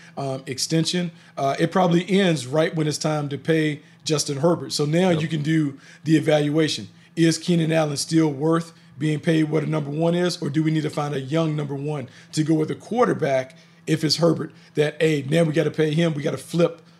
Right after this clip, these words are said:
Speaker 1: the model. Quarterback gets paid, young wide receiver. Um, I think the other thing when it comes to these wide receivers, I think it's interesting the guys that we're looking at that have been paid. We have talked about it of late.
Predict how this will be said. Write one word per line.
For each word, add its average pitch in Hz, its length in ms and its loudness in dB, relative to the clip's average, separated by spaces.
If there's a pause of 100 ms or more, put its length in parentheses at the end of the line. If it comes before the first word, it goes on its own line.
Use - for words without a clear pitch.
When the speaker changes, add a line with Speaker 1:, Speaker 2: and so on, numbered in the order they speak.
Speaker 1:
the 147 80 -4
model. 147 300 0
Quarterback 170 480 4
gets 156 160 -2
paid, 175 400 0 (240)
young 147 240 -2
wide 143 220 -4
receiver. 131 460 -4 (360)
Um, 147 380 -4 (360)
I 165 60 2
think 190 180 0
the 165 120 4
other 208 160 2
thing 170 320 -2
when 156 100 -2
it 156 80 -4
comes 160 280 -2
to 156 100 -4
these 143 260 -6
wide 147 300 2
receivers, 175 580 -4 (500)
I 165 80 2
think 233 220 0
it's 160 220 0
interesting 190 420 -2
the 147 100 -6
guys 151 300 0
that 147 120 -6
we're 151 140 -4
looking 160 300 -2
at 151 220 -6
that 147 100 -4
have 131 160 -6
been 143 160 -8
paid. 131 320 -6 (400)
We 185 160 4
have 208 160 4
talked 175 300 2
about 147 260 0
it 135 140 -6 (280)
of 147 220 0
late. 143 300 -4